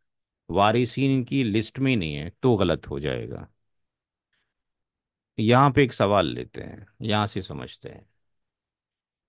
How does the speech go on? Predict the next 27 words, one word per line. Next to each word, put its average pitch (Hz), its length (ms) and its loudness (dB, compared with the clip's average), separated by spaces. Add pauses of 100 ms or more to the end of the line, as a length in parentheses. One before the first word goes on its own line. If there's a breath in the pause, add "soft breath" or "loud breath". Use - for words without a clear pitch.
(120)
जमीला 123 640 6
की 107 300 -2
डेथ 92 220 0 (100)
हो 71 120 -6
गई 67 240 -4
है, - 280 -10 (760)
उसकी 120 380 0
टोटल 120 680 2
जो 90 420 0 (800)
प्रॉपर्टी 104 580 0
की 113 160 -2
जो 101 140 0
कॉस्ट 87 540 -2
है, 69 280 -6 (1300)
ये 101 160 4
छः 120 280 2
लाख 87 300 4
रुपए 64 340 -6
है, - 340 -14 (380)
और 104 160 4
उसने 123 300 2
अपने 117 320 4
पीछे 95 580 -2 (160)
अपने 101 300 0
शौहर 92 340 2
को 107 180 0
छोड़ा, 110 460 -4